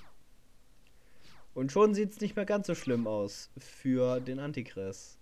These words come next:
Vierhundert zu sechshundert. Stolpern bringt ihm absolut gar nichts.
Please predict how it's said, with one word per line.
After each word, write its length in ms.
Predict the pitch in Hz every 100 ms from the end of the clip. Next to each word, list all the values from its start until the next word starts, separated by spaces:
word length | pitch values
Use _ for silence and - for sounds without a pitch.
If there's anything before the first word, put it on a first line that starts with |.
| - - - - - -
Vierhundert 560 | - 139 139 143 139 139
zu 140 | 131
sechshundert. 760 | 123 127 - 110 107 143 175 - - - - - - - - - - - - - - - - - - - -
Stolpern 580 | 165 175 175 175 170 160
bringt 240 | 139 135
ihm 140 | 123
absolut 400 | 110 120 110 107
gar 240 | 117 127 139
nichts. 360 | 139 - -